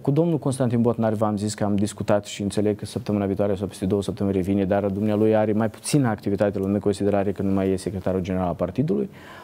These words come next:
Înainte, deși da, de la șase dimineața până la noapte se ocupa, acum bănuiesc că își va concentra atenția pe alte activități.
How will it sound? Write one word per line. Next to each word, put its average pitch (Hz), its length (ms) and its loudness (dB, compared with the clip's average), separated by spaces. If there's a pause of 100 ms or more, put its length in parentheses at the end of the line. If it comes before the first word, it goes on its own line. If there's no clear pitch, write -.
(340)
Înainte, 113 540 0 (100)
deși 113 260 0
da, 107 160 2 (140)
de 110 140 2
la 101 180 2
șase 113 300 -2
dimineața 107 400 0
până 104 240 -2
la 98 260 0 (220)
noapte 107 540 0
se 101 160 -2
ocupa, 104 360 2
acum 113 380 0 (520)
bănuiesc 120 420 2
că 107 240 2 (140)
își 107 180 -4
va 107 320 2 (240)
concentra 117 540 2
atenția 113 540 0
pe 107 260 2
alte 127 260 0
activități. 107 540 -4